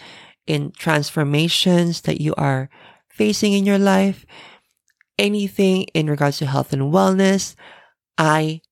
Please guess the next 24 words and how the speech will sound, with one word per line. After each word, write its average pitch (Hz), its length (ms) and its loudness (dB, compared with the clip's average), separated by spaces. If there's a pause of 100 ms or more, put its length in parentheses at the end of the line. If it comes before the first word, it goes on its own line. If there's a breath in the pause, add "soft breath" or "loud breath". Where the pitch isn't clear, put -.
am 147 340 0
here 147 600 0
to - 240 -10
help 143 380 0
you. - 420 -6 (340)
That's 175 420 -4
what 147 380 -2
my 135 360 -4
retreat 139 500 -4
also 131 340 0
does, 135 480 2
because 131 500 -6 (480 loud breath)
we 143 240 -2
do 147 300 -2
a 139 80 0
lot 135 160 0
of 131 160 -4
healing. 190 560 2
We 165 80 0
do 139 120 -2
have 123 420 -4
a - 80 -2
lot 139 240 2
of, 127 240 0